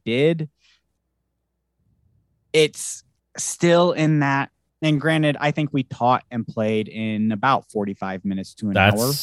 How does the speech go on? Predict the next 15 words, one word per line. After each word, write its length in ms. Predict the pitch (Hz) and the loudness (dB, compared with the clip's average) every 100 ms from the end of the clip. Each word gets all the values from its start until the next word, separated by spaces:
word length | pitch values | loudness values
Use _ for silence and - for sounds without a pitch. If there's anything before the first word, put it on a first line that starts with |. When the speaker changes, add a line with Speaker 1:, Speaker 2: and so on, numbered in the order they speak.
| - 95 | 0 2
Speaker 2:
that's 160 | 92 - | 2 0
crazy 440 | - 104 104 87 | 0 2 2 0
for 140 | 80 82 | -4 -2
Terraforming 460 | 95 85 90 85 | 0 0 -2 -4
Mars 400 | 87 95 90 - - _ 85 | -2 -2 -2 -10 -20 _ -8
themed. 280 | 78 78 - | -6 -6 -10
Speaker 1:
So 720 | - - 151 147 143 139 135 - | -4 4 6 8 8 6 2 0
it's, 540 | 147 - - - - _ - | -2 -2 -10 -12 -14 _ -2
I, 120 | 143 135 | -2 -2
I 140 | 139 | -2
think 280 | - 151 147 | 2 2 4
it, 220 | 147 - - | 2 2 -2
it 140 | 127 | -4
kind 260 | 139 135 131 | 0 2 4
of 260 | 127 117 | 2 0